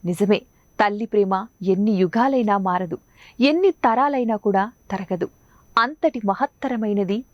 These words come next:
మాతృమూర్తి ప్రేమ. ఈ విషయం అందరికీ తెలుసు,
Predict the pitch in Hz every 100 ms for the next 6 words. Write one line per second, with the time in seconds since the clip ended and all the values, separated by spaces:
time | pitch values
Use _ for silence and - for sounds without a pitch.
0 | _ 165 170 190 - 208 185 175 185 -
1 | 175 165 - _ _ _ _ - _ 247
2 | 320 320 330 381 415 - _ - 262 269
3 | 277 254 233 196 180 -